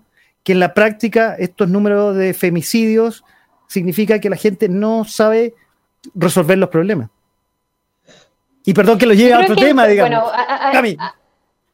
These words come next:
Speaker 2: a-, hay muchas aristas también dentro de, de esto de, de, de la violencia intrafamiliar, ¿cierto? Eh, pero yo creo que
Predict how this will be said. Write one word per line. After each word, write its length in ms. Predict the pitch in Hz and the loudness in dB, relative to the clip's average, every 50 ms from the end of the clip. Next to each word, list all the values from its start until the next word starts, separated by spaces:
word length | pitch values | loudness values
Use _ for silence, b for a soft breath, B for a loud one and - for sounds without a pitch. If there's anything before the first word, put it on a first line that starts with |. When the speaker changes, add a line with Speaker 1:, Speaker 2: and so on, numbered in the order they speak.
| _ _ - | _ _ 0
Speaker 2:
a-, 240 | 233 254 269 - 262 | 0 2 2 4 2
hay 140 | 262 269 254 | 2 2 2
muchas 300 | 262 285 277 - 320 294 294 | 0 -2 0 2 2 4 4
aristas 460 | 285 277 294 285 285 - 320 285 - | 4 2 0 -2 0 0 -2 0 2
también 420 | 320 294 285 277 277 277 285 285 277 | 0 0 0 0 -4 -4 -4 -4 -4
dentro 400 | 294 294 285 277 - 294 285 285 | -4 -4 -4 -4 -2 0 0 0
de, 600 | 277 269 262 262 254 247 240 226 220 - - 196 | 0 0 -2 -2 -2 -2 -2 -2 -2 -4 -4 -4
de 140 | 202 202 202 | -4 -4 -4
esto 360 | 214 202 - _ - 247 247 | -6 -8 -8 _ -4 -4 -2
de, 580 | 240 233 226 214 202 190 - - - - - - _ _ _ _ _ _ _ _ _ _ _ _ _ _ _ _ _ _ _ _ _ _ | -2 -4 -4 -4 -6 -6 -8 -10 -12 -14 -18 -20 _ _ _ _ _ _ _ _ _ _ _ _ _ _ _ _ _ _ _ _ _ _
de, 680 | - 220 226 220 214 208 202 190 226 214 208 208 202 202 | -10 -10 -8 -8 -8 -6 -2 0 0 2 2 2 0 2
de 100 | 202 208 | 2 2
la 120 | 208 202 | 4 2
violencia 1000 | 202 208 202 208 226 240 233 233 - 240 233 233 226 220 220 220 208 208 214 214 - - - - | 2 2 0 0 0 -2 -2 -2 -2 -2 -2 -2 -2 -2 -2 -2 -4 -4 -6 -8 -12 -14 -10 -8
intrafamiliar, 760 | 214 208 - 220 214 - - 208 208 208 208 214 202 190 190 | -6 -2 0 -2 0 0 0 -2 0 0 0 0 0 0 -2
¿cierto? 520 | - 202 196 202 202 - 220 240 262 254 B B B B B _ | -4 -4 -4 -4 -4 -2 -2 -2 -2 -4 B B B B B _
Eh, 420 | - 240 233 233 226 226 220 - - | -2 0 2 2 2 0 0 0 0
pero 120 | - 240 254 | 2 2 2
yo 160 | 269 330 339 | 2 2 0
creo 220 | 359 381 381 359 | 2 0 0 2
que 260 | - 370 359 339 302 | 2 2 2 2 0